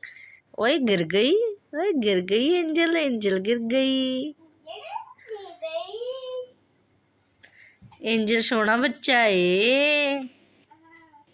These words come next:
Speaker 1: ਹੈ ਨਾ? ਤੇ ਇੰਨੀ ਜ਼ਿਆਦਾ ਗਰਮੀ ਆ ਜੀ,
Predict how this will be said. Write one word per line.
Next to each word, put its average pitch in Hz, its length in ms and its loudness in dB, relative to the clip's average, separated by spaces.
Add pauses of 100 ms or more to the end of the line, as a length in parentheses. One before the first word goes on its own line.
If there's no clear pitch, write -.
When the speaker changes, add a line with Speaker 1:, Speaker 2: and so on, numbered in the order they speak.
(600)
Speaker 1:
ਹੈ 165 160 -2
ਨਾ? 202 240 2 (3500)
ਤੇ 233 120 2 (200)
ਇੰਨੀ 233 400 2
ਜ਼ਿਆਦਾ 214 440 4
ਗਰਮੀ 208 480 0
ਆ 214 80 2
ਜੀ, 233 180 2